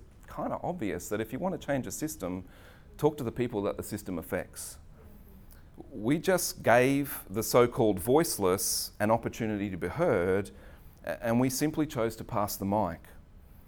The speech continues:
And I think that it's in this process of passing the microphone that the church, that, that the body of Christ can really play its pivotal role, can really play its important role,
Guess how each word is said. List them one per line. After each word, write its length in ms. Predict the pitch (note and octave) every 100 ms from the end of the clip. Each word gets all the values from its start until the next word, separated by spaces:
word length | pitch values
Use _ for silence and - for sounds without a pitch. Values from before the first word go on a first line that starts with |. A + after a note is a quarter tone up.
| - - - - - G1+ G#1+
And 160 | B2+ C3+
I 60 |
think 260 | C3+ F3 -
that 100 | C#3
it's 140 | B2+
in 140 | C#3 C3
this 140 | A2+
process 840 | - C#3+ F3 - B2+ A2+ - - - - -
of 160 | A2 -
passing 540 | - C3 D3 C#3 A#2
the 60 | G#2
microphone 760 | G2+ C#3+ C3+ - A2 G2+ G2
that 160 | G2+ G2+
the 80 | G2
church, 680 | - C3+ A2+ F#2+ E2+ -
that, 240 | A#2+ G#2 - - - - -
that 160 | A2+ -
the 80 | G2+
body 280 | A#2 A#2+
of 140 | A2+ -
Christ 720 | - D3 A#2+ G#2 G#2 - - - - -
can 280 | A2+ A2 A#2
really 320 | D3+ D#3+ C#3
play 560 | - A#2+ A2 A2 A2 - - - - - - - - - - - - - -
its 160 | C3
pivotal 480 | - C#3+ B2+ A2+ F#2
role, 380 | E2 G2 F#2 E2+
can 220 | - G#2+
really 240 | A2+ C#3 C3
play 440 | - A2+ A2 G2+
its 220 | D#2+ G2
important 540 | G#2 F#2+ - A#2 B2+ F2+
role, 420 | F2+ F2 F2